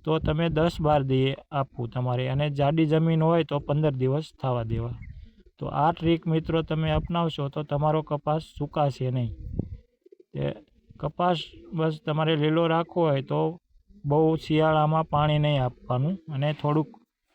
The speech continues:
એને હવા મળવા દેવાની મૂળને. જે સતત ઉપર છાંયો હોય છે, તો એના મૂળને હવા પૂરતી નથી મળતી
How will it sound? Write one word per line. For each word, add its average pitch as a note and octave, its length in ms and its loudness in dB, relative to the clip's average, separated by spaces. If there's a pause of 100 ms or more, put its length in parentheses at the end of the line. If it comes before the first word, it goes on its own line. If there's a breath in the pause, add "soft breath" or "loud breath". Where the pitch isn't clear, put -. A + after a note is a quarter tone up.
એને D3 300 2
હવા C#3 320 6
મળવા D3+ 380 4
દેવાની C3+ 420 2
મૂળને. C#3+ 640 4 (640)
જે C#3 240 2 (840)
સતત D#3 420 0 (560)
ઉપર D#3+ 360 0
છાંયો D#3+ 340 2
હોય E3 220 6
છે, D#3+ 180 2
તો D#3 100 0
એના D3+ 200 2
મૂળને D#3 560 4 (560)
હવા D3 260 4
પૂરતી D3+ 420 -2
નથી D3 280 0
મળતી B2 480 -2